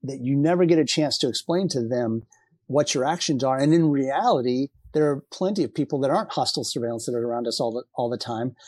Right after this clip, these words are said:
that look at who we are and what we do. And they never ask us why we made those decisions. So recognizing that your actions and words might be perceived differently than you intended them to be.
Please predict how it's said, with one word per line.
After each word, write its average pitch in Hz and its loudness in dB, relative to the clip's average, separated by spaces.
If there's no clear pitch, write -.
that - -4
look 175 4
at 135 0
who 180 4
we 147 6
are 131 0
and 123 -2
what 123 -2
we 120 0
do. 117 0
And 143 2
they 226 6
never 156 4
ask 113 -2
us - -2
why 104 -2
we 107 0
made 110 -2
those 113 -2
decisions. 123 -4
So 143 2
recognizing 131 -2
that 131 2
your 127 0
actions 185 -2
and 151 0
words 135 0
might 131 0
be 139 2
perceived 147 0
differently 131 0
than 120 0
you 127 0
intended 120 0
them 104 0
to 107 -4
be. 95 -2